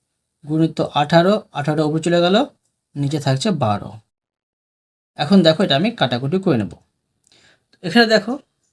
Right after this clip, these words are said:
ছ বারো হচ্ছে বাহাত্তর, আর ছ আঠারো এখানে আমি গুণ করে নেব।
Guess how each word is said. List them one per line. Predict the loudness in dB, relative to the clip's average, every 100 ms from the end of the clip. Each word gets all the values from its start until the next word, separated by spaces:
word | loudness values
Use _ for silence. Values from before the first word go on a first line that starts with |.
| _ _ _ _ _ _ _
ছ | 0 2 4
বারো | 4 4
হচ্ছে | 2 0 4
বাহাত্তর, | 4 2 -4 -8 -8 _ _ _ _ _ _ _ _ _ _ _ _ _ _ _ _ _ _ _ -8 -4
আর | -2 -2 -6 -14 _ -6
ছ | 2 4
আঠারো | 4 2
এখানে | 2 2
আমি | 2 2
গুণ | 2 2
করে | 0
নেব। | -2